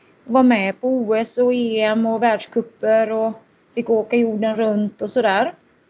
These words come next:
Eh, så att visst, visst har ju simningen gett mig otroligt mycket. Verkligen. Eh, bo-, både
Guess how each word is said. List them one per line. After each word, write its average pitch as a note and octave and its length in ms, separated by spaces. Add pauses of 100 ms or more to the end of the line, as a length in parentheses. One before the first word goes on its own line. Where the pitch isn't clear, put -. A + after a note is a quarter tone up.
(1120)
Eh, G3+ 540
så A3 140
att A3 200
visst, A3 400 (180)
visst G#3+ 280
har G#3+ 100
ju G3+ 80
simningen G3 520
gett G3+ 280
mig F3+ 260
otroligt F3+ 720
mycket. - 360 (420)
Verkligen. F#3 840 (1120)
Eh, F#3 280 (180)
bo-, G3+ 240
både F#3+ 560